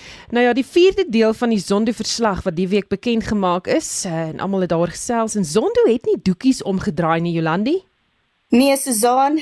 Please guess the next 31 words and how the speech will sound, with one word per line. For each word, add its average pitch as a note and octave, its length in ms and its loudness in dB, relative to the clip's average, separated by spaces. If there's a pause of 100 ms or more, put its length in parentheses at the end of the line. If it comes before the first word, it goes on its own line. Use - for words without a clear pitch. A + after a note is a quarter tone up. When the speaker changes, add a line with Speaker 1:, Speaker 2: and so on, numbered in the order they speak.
Speaker 2:
definitief B3+ 520 0
nie. A3 420 2
Ehm, F#3+ 580 4
ek G3+ 200 -2
dink A#3+ 380 -2 (260)
hy G3+ 360 2
het - 500 -6 (260)
mooi A#3 360 2
uiteengesit B3 1040 0 (260)
van G#3+ 260 0
hoe A3+ 240 2
ons A#3+ 280 0 (180)
arme C4 460 2
tesourie A3 600 0
amper A3+ 760 0 (540)
gekaap B3 680 0
is - 160 0
en G#3+ 140 2
dat G3 100 4
dit G3+ 200 -2
naalskraap F#3 880 0
was. - 440 0 (240)
En G#3+ 200 0
alles A#3+ 340 0
wat G3+ 200 0
daar F#3+ 240 4
gebeur F#3+ 460 0
het G3 520 -4 (300)
en G3 200 2
van F#3 300 0
Nene, G#3+ 640 0